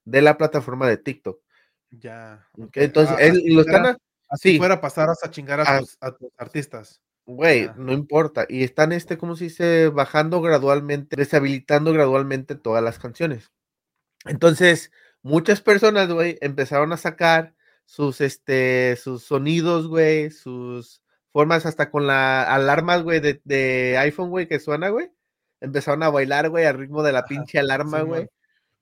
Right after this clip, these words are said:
Speaker 1: O sea, muchos creándose muchos, este, sonidos diferentes porque ya no había la música que tenían que, que tener, güey. O sea, en sus videos, más que nada.
Speaker 2: Ah, ah.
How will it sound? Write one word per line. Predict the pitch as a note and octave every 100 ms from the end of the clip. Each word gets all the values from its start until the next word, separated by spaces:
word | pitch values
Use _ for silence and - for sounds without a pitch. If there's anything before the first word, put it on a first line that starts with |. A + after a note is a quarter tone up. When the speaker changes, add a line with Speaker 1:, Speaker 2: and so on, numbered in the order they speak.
| _ _
Speaker 1:
O | C#3
sea, | D3
muchos | D3+ E3+ F3 G#3 -
creándose | E3 D3 C#3+ D3+ D3+ D#3+
muchos, | C3+ B2+ D3 C3+
este, | C3 - - G#2+ G#2 G2+ G2 F2+ F2+ _ _ _
sonidos | F3 D#3 D#3 D#3+ D#3
diferentes | D3+ C3 C3 C#3+ -
porque | C3 B2 - B2 A#2+
ya | A#2 A#2
no | B2
había | A#2+ A#2+
la | A#2+
música | A2 A2 - A2+
que | A#2 G2+
tenían | - G2 F#2+ F#2+ F#2+
que, | G2 F#2+ F#2+ _ _
que | G2+
tener, | F2 G2+ G2+ G2
güey. | F#2+ _
O | -
sea, | -
en | G#2
sus | - A2
videos, | A#2+ D3 D3+ A2
más | A2
que | C3
nada. | C3+ A#2 C#3+ C#3 C#3+ C#3+
Speaker 2:
Ah, | - _
ah. | B2+